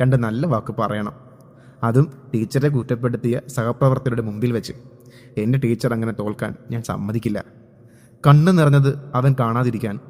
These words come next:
സുജ ടീച്ചർ മുഖം തിരിച്ചു. "ദേ, ബസ് വരുന്നു, കയറിപ്പൊയ്ക്കോ. ഇവിടെ നിന്നും കരഞ്ഞ് എന്നെ കൂടി കരയിക്കാതെ." കയ്യിൽ ബസ് കൂലിക്ക് ചുരുട്ടി വച്ച നൂറ് രൂപ അവൻ്റെ കയ്യിൽ വച്ചു കൊടുത്തു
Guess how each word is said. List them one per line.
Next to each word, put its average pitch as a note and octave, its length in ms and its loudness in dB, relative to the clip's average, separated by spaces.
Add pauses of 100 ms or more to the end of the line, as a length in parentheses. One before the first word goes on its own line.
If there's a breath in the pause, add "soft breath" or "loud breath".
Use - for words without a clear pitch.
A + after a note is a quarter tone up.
(140)
സുജ B2+ 160 0
ടീച്ചർ B2 420 0 (100)
മുഖം B2 300 0
തിരിച്ചു. G#2 320 -6 (920)
"ദേ, B2 200 2 (160)
ബസ് B2 280 0
വരുന്നു, A2 260 2 (300)
കയറിപ്പൊയ്ക്കോ. A#2 460 -2 (400 loud breath)
ഇവിടെ A#2+ 180 2
നിന്നും C3 260 4
കരഞ്ഞ് A2+ 280 -2 (260)
എന്നെ G#2+ 200 -6
കൂടി C3+ 180 2
കരയിക്കാതെ." G#2 500 -4 (840 loud breath)
കയ്യിൽ F3 380 6
ബസ് C#3 280 4
കൂലിക്ക് C#3+ 400 2
ചുരുട്ടി A#2+ 280 -2
വച്ച B2 220 -2 (140)
നൂറ് A#2+ 260 0
രൂപ G#2+ 260 0
അവൻ്റെ B2 540 0
കയ്യിൽ A2+ 400 0
വച്ചു A#2+ 260 -6
കൊടുത്തു A#2 280 -2